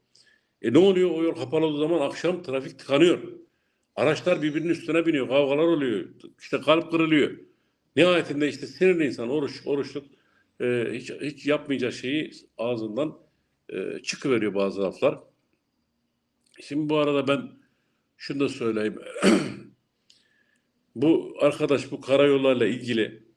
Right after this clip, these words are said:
ne desem, ne yapsam bilmiyorum ama yemin ediyorum ben, e, Mehmet Tamer Taşdelen, hoş geldin Mehmet Tamer Taşdelen Bey. Şimdi Toprakkale'ye geçince bir köprü var. Oradan hızlı tren geçecek. Ora açılmış.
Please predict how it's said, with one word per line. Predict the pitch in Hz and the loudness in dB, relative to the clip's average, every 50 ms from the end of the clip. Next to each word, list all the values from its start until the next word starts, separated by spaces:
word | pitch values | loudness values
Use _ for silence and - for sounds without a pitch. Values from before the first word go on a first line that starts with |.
| _ _ _ _ _ _ _ _ _ _ _ _ _ _ _ _ _ _ | _ _ _ _ _ _ _ _ _ _ _ _ _ _ _ _ _ _
ne | 87 92 120 151 151 131 | -4 0 2 2 2 2
desem, | 131 - - - 120 107 101 | -2 -4 -2 -2 -2 -2 0
ne | 110 135 | 0 0
yapsam | 143 139 - - 117 107 107 123 | 0 -2 -2 -4 -6 -4 -4 -4
bilmiyorum | 127 120 113 113 107 101 107 117 | -4 -2 -2 -2 -2 -2 -2 -2
ama | 117 107 98 95 - - - _ _ _ _ _ _ _ _ _ _ _ _ _ _ | -2 -2 -2 -4 -4 -6 -12 _ _ _ _ _ _ _ _ _ _ _ _ _ _
yemin | 104 123 139 165 170 | 2 4 4 6 4
ediyorum | 160 135 113 113 113 113 110 107 104 107 | 4 2 2 0 0 0 0 0 0 0
ben, | 110 107 104 - | 0 -2 -2 -2
e, | - 98 101 104 101 101 90 - - - _ _ _ _ _ _ _ _ - | -4 -4 -2 -2 -2 -2 -4 -6 -10 -16 _ _ _ _ _ _ _ _ -8
Mehmet | 117 117 117 127 123 123 123 - | -6 -4 -4 -4 -4 -6 -6 -6
Tamer | 120 117 120 113 120 120 | -6 -4 -4 -6 -6 -8
Taşdelen, | - 113 101 - - 110 101 98 | -10 -10 -10 -6 -4 -4 -4 -2
hoş | 113 117 - - | -4 -6 -4 -4
geldin | 110 101 98 101 | -2 -2 -2 -2
Mehmet | 101 95 95 98 98 98 - | -2 -2 -2 -4 -4 -6 -8
Tamer | 101 101 101 95 98 | -8 -8 -8 -8 -8
Taşdelen | 98 87 - 98 92 87 85 82 | -10 -12 -10 -8 -8 -8 -6 -6
Bey. | 80 78 - - _ _ _ _ _ _ _ _ _ _ _ _ _ _ | -8 -8 -10 -16 _ _ _ _ _ _ _ _ _ _ _ _ _ _
Şimdi | - - - 160 170 170 147 147 123 - - - - _ _ _ _ - | -14 -4 0 0 2 2 2 0 -2 -2 -6 -12 -20 _ _ _ _ -16
Toprakkale'ye | - 120 120 - 185 180 180 - 147 131 123 117 | -14 -14 -4 -2 -2 -2 -2 -2 0 2 4 2
geçince | 110 120 151 143 - 127 113 117 143 | 4 2 0 0 0 -2 -2 0 -2
bir | 143 135 | -2 -2
köprü | - - 120 123 123 - 110 | -4 -6 -6 -6 -6 -4 -2
var. | 98 90 | 0 2
Oradan | 131 151 139 120 135 127 | 2 2 2 2 2 2
hızlı | 120 127 113 113 110 | 2 0 -2 -2 -4
tren | 123 117 113 107 101 | -4 -2 -2 0 0
geçecek. | 92 87 - 76 90 113 - - _ _ _ _ _ _ _ _ _ _ _ _ | -2 -4 -6 -8 -10 -12 -12 -12 _ _ _ _ _ _ _ _ _ _ _ _
Ora | 147 160 147 135 - | 0 0 2 2 2
açılmış. | 127 127 - 160 147 143 160 185 175 - - - - - | 2 2 2 2 2 2 2 2 2 0 -4 -10 -14 -20